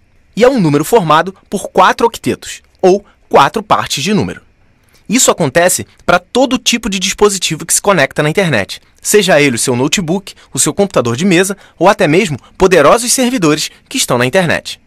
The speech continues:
Esses servidores têm I Ps, assim como o seu computador em casa. Vamos imaginar então que você abra o seu navegador e digite um site, por exemplo, o site da Hostnet. Como você pode ver, o site da Hostnet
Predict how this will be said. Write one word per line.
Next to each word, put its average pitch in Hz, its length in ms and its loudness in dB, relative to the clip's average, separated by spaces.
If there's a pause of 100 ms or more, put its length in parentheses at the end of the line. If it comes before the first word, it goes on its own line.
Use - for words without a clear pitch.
(400)
Esses 226 260 0
servidores 170 560 0 (180)
têm 233 200 0
I - 20 -2
Ps, 139 380 -4 (180)
assim 160 340 0
como 196 400 0
o 165 120 -4
seu 165 200 0
computador 214 400 -2
em 196 60 -2
casa. 113 380 -4 (500)
Vamos 269 220 0
imaginar 160 420 2
então 156 320 0 (320)
que - 80 -10
você 220 220 0
abra 113 240 2
o 117 40 -4
seu - 140 0
navegador 196 500 2 (240)
e 269 60 -2
digite 202 340 -2
um 247 80 -2
site, - 400 -2 (220)
por 170 140 0
exemplo, 170 360 0 (160)
o 262 80 -6
site - 300 -2
da 123 100 2
Hostnet. - 560 -4 (720)
Como 311 180 0
você 160 220 -2
pode 113 220 -2
ver, 147 240 -2 (440)
o 180 100 -4
site - 340 0
da 123 100 0
Hostnet 127 520 -2